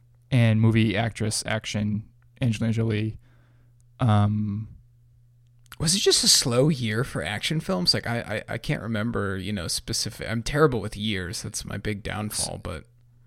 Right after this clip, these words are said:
Speaker 1: primarily Scott Pilgrim and Fast Five were the other ones.
Speaker 2: how the fuck didn't, like, come on.
Speaker 1: I don't
Speaker 2: But,
Speaker 1: know.
Speaker 2: uh,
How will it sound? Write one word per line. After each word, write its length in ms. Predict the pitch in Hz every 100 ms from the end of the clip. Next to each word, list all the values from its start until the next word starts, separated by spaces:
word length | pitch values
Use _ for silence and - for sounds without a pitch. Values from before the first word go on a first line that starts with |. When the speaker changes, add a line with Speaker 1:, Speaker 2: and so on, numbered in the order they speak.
| _ - - -
Speaker 1:
primarily 540 | - 151 143 147 147 131
Scott 320 | - 131 117
Pilgrim 540 | - 117 113 110 110 110
and 400 | 113 107 107 107
Fast 340 | - 107 98 -
Five 460 | 98 - - - -
were 80 | 117
the 140 | -
other 160 | - -
ones. 160 | -
Speaker 2:
how 100 | -
the 120 | 339 302
fuck 240 | 214 214
didn't, 360 | 185 185 185 -
like, 380 | 147 160 - -
come 180 | 196 127
on. 280 | - 95 - - _ _
Speaker 1:
I 80 | 139
don't 100 | 120
Speaker 2:
But, 120 | 170
Speaker 1:
know. 60 |
Speaker 2:
uh, 40 | -